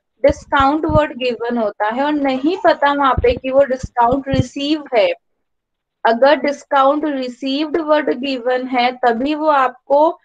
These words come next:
credit side में लिखना है, ठीक है। कि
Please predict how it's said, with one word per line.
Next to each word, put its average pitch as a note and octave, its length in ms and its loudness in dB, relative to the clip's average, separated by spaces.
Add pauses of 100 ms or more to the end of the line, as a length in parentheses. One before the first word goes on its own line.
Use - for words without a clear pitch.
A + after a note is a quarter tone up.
(320)
credit C4 380 2
side C#4 360 2
में C#4+ 160 -4
लिखना C#4+ 460 -2
है, D4+ 280 -2 (640)
ठीक C4+ 280 -6
है। E4+ 140 0
कि E4+ 280 -4